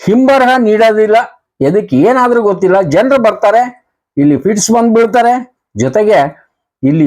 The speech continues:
ಮಾಜಿ ಸೈನಿಕರು ಕೂಡ ಬಂದು, ನಾವು ಬಾರ್ಡರ್ ನಲ್ಲಿ ಇಷ್ಟು ಗುದ್ದಾಡಿದ್ರು ಕೂಡ ಇಲ್ಲಿ ಏನ್ ನಮ್ಮವ್ರ ಜೊತೆ ಗುದ್ದಾಡ್ಬೇಕು ಅನ್ನೋ ರೀತಿನಲ್ಲಿ. ಇಲ್ಲಿ ಫೈಲ್ ಕಳಿಯೋದು, ಪುಸ್ತಕಕ್ಕೆ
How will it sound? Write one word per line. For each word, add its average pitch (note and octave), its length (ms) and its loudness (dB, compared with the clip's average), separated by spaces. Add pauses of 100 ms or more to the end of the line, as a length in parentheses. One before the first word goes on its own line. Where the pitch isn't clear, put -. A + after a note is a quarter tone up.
(140)
ಮಾಜಿ A3+ 380 0
ಸೈನಿಕರು F#3 520 -2
ಕೂಡ F3 200 -2
ಬಂದು, A#3 380 0 (600)
ನಾವು D#3+ 180 -2
ಬಾರ್ಡರ್ G#3+ 400 0
ನಲ್ಲಿ C4 260 0
ಇಷ್ಟು A3 240 -4
ಗುದ್ದಾಡಿದ್ರು F#3 560 0
ಕೂಡ G#3+ 160 0 (560)
ಇಲ್ಲಿ G3 300 0
ಏನ್ A3+ 200 2
ನಮ್ಮವ್ರ G#3 320 0
ಜೊತೆ G3+ 240 -2
ಗುದ್ದಾಡ್ಬೇಕು E3+ 720 -2
ಅನ್ನೋ C#3+ 240 0
ರೀತಿನಲ್ಲಿ. A2+ 560 -4 (1300)
ಇಲ್ಲಿ B3+ 360 2 (600)
ಫೈಲ್ D4 340 2
ಕಳಿಯೋದು, A3 480 2 (580)
ಪುಸ್ತಕಕ್ಕೆ A3 760 -2